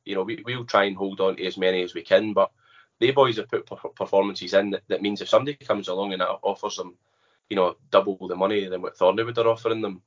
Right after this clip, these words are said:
you know, as expenses or whatever, then we're gonna find it difficult to hold on to some of these boys. But then again, they're a great group. You know, they, they, they all socialise together. You know, it might just be that they, they, they enjoy their football, they enjoy how they train, how they're coached,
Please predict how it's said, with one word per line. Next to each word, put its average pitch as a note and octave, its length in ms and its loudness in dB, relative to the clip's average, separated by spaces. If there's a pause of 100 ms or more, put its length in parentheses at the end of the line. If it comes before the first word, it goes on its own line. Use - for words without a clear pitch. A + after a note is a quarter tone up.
(340)
you G#2 60 -8
know, F2+ 160 0
as - 180 -10
expenses F#2+ 600 0
or E2+ 100 -2
whatever, F#2+ 340 2
then F2+ 340 -2
we're A#2 160 0
gonna C#3 180 2
find F2 240 -4
it - 60 -10
difficult - 320 0
to F2+ 80 -6
hold F2+ 260 0
on G#2 120 -2
to - 100 -8
some B2+ 180 0
of B2+ 60 -6
these B2+ 160 -10
boys. B2 400 2 (580)
But C#3 80 6
then D3+ 160 10
again, D3 200 2
they're C3+ 100 4
a C3 80 2
great C#3+ 260 -2
group. C#3+ 240 2 (460)
You B2 60 -10
know, B2+ 160 2
they, A2+ 140 -2
they, G#2+ 280 -6
they A2 120 -2
all A#2 240 4
socialise A2+ 600 0
together. G#2+ 480 0 (640)
You G#2 80 -4
know, G2 240 -2
it F#2+ 100 -8
might A2 200 0
just G2+ 200 -12
be A2 160 -6
that G#2+ 160 -4
they, F#2 260 -8
they, F#2 220 -4 (360)
they G#2 160 4
enjoy G#2 300 4
their A2 100 0
football, A2 480 4
they G2 100 -2
enjoy G2 380 -2
how G2+ 260 -4
they F2+ 80 -10
train, G#2+ 340 0
how G2+ 160 0
they're F#2+ 140 -4
coached, - 560 0